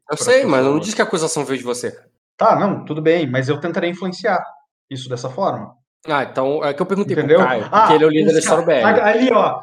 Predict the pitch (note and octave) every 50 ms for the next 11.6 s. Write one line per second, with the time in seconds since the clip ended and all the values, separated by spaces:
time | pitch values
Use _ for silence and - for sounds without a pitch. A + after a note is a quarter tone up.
0 | - _ - - G#3 G3+ G3+ - B3+ B3+ G#3 F#3+ A#3+ C4+ D4+ D4 D4 D4 C4 A#3+
1 | C4 B3+ - - C#4 B3 A#3+ A#3+ - - - - A3 F#3+ F#3+ G3 F#3 D#3+ D3 D3+
2 | D3 D3 D#3 C#3 C3+ C3 C3+ C#3+ E3+ F#3 G3 - - - D#3 D#3 D#3 D#3+ E3 E3+
3 | F#3+ G#3+ A#3 A3+ A#3 D4+ D#4 C#4 A3 G#3+ G#3+ F3 D#3+ E3 E3 E3 D#3+ F#3 A3+ -
4 | - E3 D3 E3 E3+ E3+ - E3+ E3+ G#3 G#3 A3+ G3 - F#3+ F#3 D#3 C#3+ C#3+ D3+
5 | C#3 - - E3 D3+ - E3 D3+ D3+ D3+ D#3 D#3+ D#3+ D#3+ D#3 D3+ C#3+ C#3 B2+ -
6 | - - _ _ _ _ - D3 - - - C#3+ D3 D3+ D#3 D3+ - E3+ E3 D3+
7 | E3+ E3+ F#3+ F#3 - - D#3 E3+ E3+ - - - F#3 B3 C4+ G#3+ G3 F3+ F#3 D#3+
8 | D3+ C3+ B2+ C#3 C3 - F#3+ D3+ D3+ E3 D#3+ D3+ D3+ D3 D3+ D3 C#3 B2+ B2+ B2
9 | B2 C3+ C#3+ C3+ B2+ B2+ - - _ _ _ _ - - B2+ B2+ C3 C3 C3+ C3+
10 | C3 C3+ C#3 C3+ D#3 D3+ - D#3+ D3+ E3 E3 D#3+ D#3 D#3 D#3 - - - - -
11 | _ - F3+ D#3 - - G3+ G3 G3 F#3+ F#3